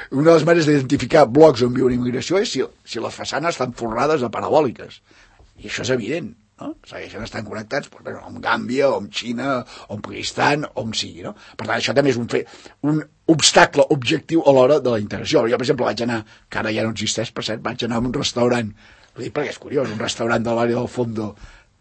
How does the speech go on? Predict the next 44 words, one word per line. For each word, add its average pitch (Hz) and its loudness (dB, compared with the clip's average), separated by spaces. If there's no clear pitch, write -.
restaurant 104 -4
bar, 98 0
bueno, 92 -10
no 92 -12
sé 92 -12
què, 92 -6
perquè 107 0
era 107 -4
una 101 -4
mica 104 -4
cutre, 104 -10
em - -16
perdó, 95 -8
eh? - -10
Aquest - -2
en - -8
concret, 101 -10
eh? 127 -8
De, 185 0
de, - -8
del 165 10
barri 156 8
del 151 8
Fondo 143 6
de 135 6
Santa 127 0
Coloma, 139 6
no? 269 -2
Hi 147 2
havia 143 4
tres 143 0
xines 135 -2
que 120 -4
em 123 0
van 120 -2
atendre, 185 0
i - -12
clar, - -2
a 151 0
veure, - 2
tot 220 8
estava 214 2
en - -12
xinès. - -6